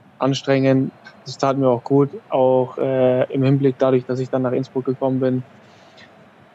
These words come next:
da nicht den kom-, den kompletten Anschluss verloren zu haben. Deswegen, äh, auch nochmal Danke an Freddy. Also die Trainingseinheiten haben ein bisschen Spaß gemacht, aber es war auch echt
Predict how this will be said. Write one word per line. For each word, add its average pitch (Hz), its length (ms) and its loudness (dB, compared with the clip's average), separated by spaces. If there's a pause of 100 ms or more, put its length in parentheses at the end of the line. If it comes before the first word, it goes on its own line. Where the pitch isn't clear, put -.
(180)
da - 120 0
nicht 160 220 2
den 151 120 2
kom-, 147 260 -2
den 147 160 2
kompletten 143 380 0
Anschluss 139 340 0
verloren 139 280 0
zu 135 160 0
haben. 135 320 -2 (880)
Deswegen, 131 480 2
äh, 123 340 2 (420)
auch 139 120 0
nochmal 135 280 2
Danke 131 280 -2
an 127 120 0
Freddy. 131 340 0
Also 120 400 2 (360)
die 135 80 -2
Trainingseinheiten 147 880 0 (1000)
haben 175 220 0
ein 156 200 -8
bisschen 196 300 2
Spaß 165 360 0
gemacht, 151 260 0
aber 143 200 0
es 135 120 -4
war 135 80 0
auch - 180 -8
echt 147 180 0